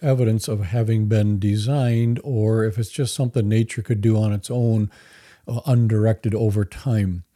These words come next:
And the criteria we used were the words of Charles Darwin himself from The Origin of Species. He said, quote, "If it could be demonstrated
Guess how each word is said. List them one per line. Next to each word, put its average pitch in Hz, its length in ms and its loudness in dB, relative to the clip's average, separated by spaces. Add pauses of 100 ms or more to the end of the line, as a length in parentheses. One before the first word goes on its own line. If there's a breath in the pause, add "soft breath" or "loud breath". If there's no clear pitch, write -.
(540 soft breath)
And 110 140 0
the 110 80 0
criteria 151 1000 0
we 156 160 4
used 104 600 2 (440)
were 113 160 2
the 110 100 2
words 127 540 2
of 110 180 -4
Charles 123 580 -2 (160)
Darwin 110 680 2
himself 101 640 -2
from 104 260 -2
The 104 80 0
Origin 110 500 0
of 101 120 0
Species. 104 680 -4 (840)
He 113 100 0
said, 104 300 -4
quote, 147 420 0 (640 soft breath)
"If 131 220 2
it 143 80 6
could 170 180 4
be 165 140 2
demonstrated 139 880 -2